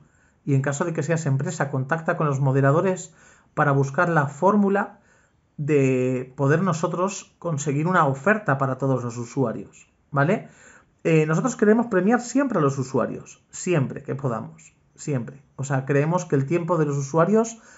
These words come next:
vale la pena y, mm, ya te digo, eh, comprendo que las empresas ahora mismo también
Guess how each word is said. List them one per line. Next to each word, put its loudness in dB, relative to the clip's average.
vale 4
la 2
pena -2
y, -2
mm, 0
ya -2
te -4
digo, -4
eh, 0
comprendo 0
que 0
las 0
empresas -2
ahora 0
mismo -2
también -2